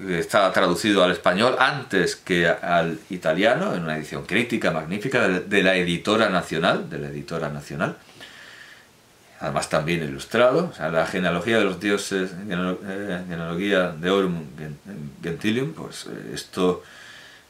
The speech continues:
esto, claro, el complemento que tenemos aquí es que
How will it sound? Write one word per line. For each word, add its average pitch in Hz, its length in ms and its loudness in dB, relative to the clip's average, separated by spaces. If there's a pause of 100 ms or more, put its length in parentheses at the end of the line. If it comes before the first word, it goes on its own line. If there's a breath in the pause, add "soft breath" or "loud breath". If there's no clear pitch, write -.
(300)
esto, 107 960 0
claro, 107 300 2
el 90 160 2
complemento 90 720 0 (160)
que 104 80 -6
tenemos 98 280 -2
aquí 120 300 0
es 104 160 -4
que - 380 0